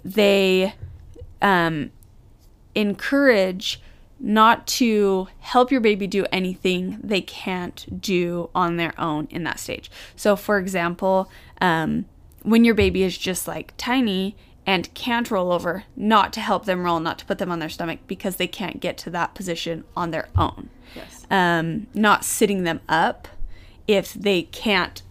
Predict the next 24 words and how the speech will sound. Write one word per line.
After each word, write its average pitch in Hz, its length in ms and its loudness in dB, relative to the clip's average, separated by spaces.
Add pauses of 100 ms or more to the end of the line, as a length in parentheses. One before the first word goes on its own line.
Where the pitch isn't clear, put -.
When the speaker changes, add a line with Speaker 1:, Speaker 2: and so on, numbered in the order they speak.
(120)
Speaker 1:
roll 208 300 2
themselves 180 480 0
up - 200 -6
to - 80 -4
a 143 60 -4
sitting - 320 -6
position, - 440 -12 (200)
Speaker 2:
Mm-hmm. 175 180 -12
Speaker 1:
not 202 240 2
helping 170 300 -2
them 147 140 -6
crawl 254 560 6 (280)
and 202 200 0
not, 170 540 -2 (100)
like, 175 340 -4
holding 202 400 2
them 180 160 -2
onto 185 260 -2
their 180 160 -2
legs 175 380 -4
if 190 140 -6
they 190 80 -6
can't - 300 -8
stand 220 520 -2